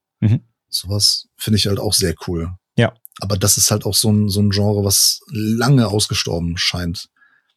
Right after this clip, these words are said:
Speaker 2: Gab
Speaker 1: Ja.
Speaker 2: mit dieser Lauren Lavera, die von
Speaker 1: Mhm.
Speaker 2: Terrifier, glaub ich, ne?
Speaker 1: Ja, ja.
Speaker 2: Äh, zuletzt
Speaker 1: Da,
Speaker 2: auf dem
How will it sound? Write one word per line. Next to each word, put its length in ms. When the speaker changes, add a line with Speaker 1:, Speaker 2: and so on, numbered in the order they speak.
Speaker 2:
Gab 120
Speaker 1:
Ja. 300
Speaker 2:
mit 220
dieser 180
Lauren 480
Lavera, 880
die 100
von 160
Speaker 1:
Mhm. 40
Speaker 2:
Terrifier, 440
glaub 200
ich, 100
ne? 140
Speaker 1:
Ja, 160
ja. 140
Speaker 2:
Äh, 160
zuletzt 500
Speaker 1:
Da, 40
Speaker 2:
auf 80
dem 400